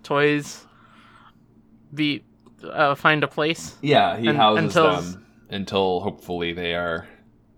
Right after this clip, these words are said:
Speaker 2: saved someday. And they are. Uh, at the end of the movie, Rudolph tells Santa about the island of misfit toys, and Santa's like, "Oh, I can find a home for these."
Speaker 1: Mm-hmm. And he does. And that's the ending credits.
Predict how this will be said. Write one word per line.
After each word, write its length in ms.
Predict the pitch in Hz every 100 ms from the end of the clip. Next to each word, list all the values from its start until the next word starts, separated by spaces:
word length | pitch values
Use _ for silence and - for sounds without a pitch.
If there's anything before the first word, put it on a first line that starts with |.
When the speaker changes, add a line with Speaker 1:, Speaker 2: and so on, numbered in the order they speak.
| _
Speaker 2:
saved 420 | - - 104 95 -
someday. 460 | 82 82 85 80
And 140 | 143 180
they 100 | 214
are. 380 | 262 101 92 90
Uh, 140 | 104
at 80 | 104
the 80 | 120
end 120 | 131
of 40 | 131
the 60 |
movie, 600 | 113 113 131 131 131 117 -
Rudolph 440 | 98 104 104 104
tells 440 | - 98 95 98 -
Santa 520 | - - 87 85 95
about 240 | 90 87 90
the 60 |
island 320 | 65 78 80 80
of 60 |
misfit 460 | 82 82 - 90 82
toys, 440 | 92 78 92 92
and 380 | 87 80 78 85
Santa's 360 | - 80 90 92
like, 140 | 82
"Oh, 120 | -
I 100 | 107 82
can 120 | 85
find 220 | 90 92
a 20 |
home 160 | 101 107
for 120 | 87
these." 400 | 73 67 - - _ _ _ _ _ _ _ _
Speaker 1:
Mm-hmm. 380 | 151 120 123 110 110 _ _ _ _ - _ _ _
And 160 | 139 139
he 80 | 196
does. 460 | 262 151 - - _ _ _ _ _
And 240 | 135 135 139
that's 200 | 143 -
the 140 | 170
ending 240 | 185 180 143
credits. 520 | - 110 - _ -